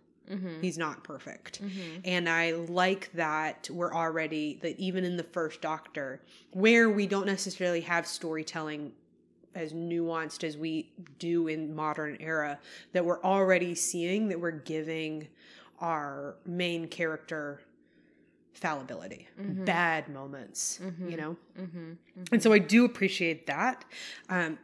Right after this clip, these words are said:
Speaker 2: I also really love that speech.
Speaker 1: Mm-hmm.
Speaker 2: That speech
Speaker 1: Mm-hmm.
Speaker 2: where he says goodbye to Susan. If I can just turn off the, oh, he was such a douche. The act, William Hartnell's acting can make me cry every time.
Speaker 1: Mm-hmm.
Speaker 2: I cry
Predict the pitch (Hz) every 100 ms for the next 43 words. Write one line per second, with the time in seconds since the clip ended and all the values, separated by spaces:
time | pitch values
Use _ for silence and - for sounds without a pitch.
0 | - - - - 220 220 240 190 185 185
1 | 190 180 160 151 127 - - 101 - -
2 | - - 196 180 180 165 170 - 214 180
3 | 196 220 233 202 196 - 175 156 147 175
4 | 226 214 233 226 190 190 190 254 254 -
5 | - - - - 185 160 147 196 - -
6 | - - _ _ _ _ - 175 185 180
7 | 175 170 165 - _ _ 170 156 - 156
8 | 170 156 143 147 - - - - - 185
9 | - - 165 165 180 - - _ - 165
10 | 214 247 233 196 - - 190 180 156 -
11 | 135 - - 139 131 - - - 151 143
12 | 139 160 139 - 120 - - 156 143 139
13 | 151 156 - _ - 170 156 151 170 170
14 | 165 180 165 147